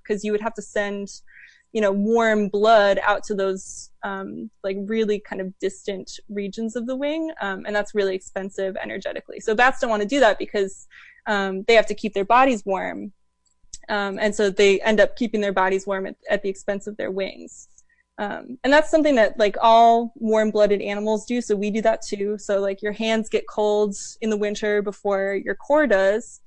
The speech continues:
Um, but we're not trying to maintain a kind of really high-performance locomotion with our, with our finger muscles, right? Bats are trying to fly. Um, they have to flap their wings ten times a second to stay in flight. And they're doing it with,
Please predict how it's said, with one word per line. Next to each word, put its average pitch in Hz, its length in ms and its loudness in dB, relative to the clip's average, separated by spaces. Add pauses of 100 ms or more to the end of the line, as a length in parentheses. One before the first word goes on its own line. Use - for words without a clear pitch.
(440)
Um, 208 560 -4 (240)
but 202 340 6
we're 240 220 6
not 254 200 4
trying 208 300 0
to 208 120 -6
maintain 202 880 -6 (760)
a 208 380 4
kind 233 160 0
of 208 140 -2
really 226 180 6
high-performance 202 840 -2
locomotion 202 600 -8
with 202 120 -8
our, - 200 -2
with 208 180 -8
our 208 120 -6
finger 208 380 -4
muscles, - 540 -14
right? 208 280 -2 (380)
Bats 226 320 4
are 202 120 2
trying 196 340 -4
to 202 100 -12
fly. 202 760 2 (120)
Um, 202 280 -6
they 220 80 2
have 208 100 2
to - 80 -4
flap - 300 -4
their 202 100 -4
wings 196 320 -8
ten 208 260 -6
times 202 360 -8
a - 40 -18
second 202 400 -10
to 214 80 -8
stay 196 220 -8
in 196 140 -8
flight. 220 380 -6 (440)
And 214 100 0
they're 208 120 2
doing 208 320 0
it - 160 -8
with, 202 100 -10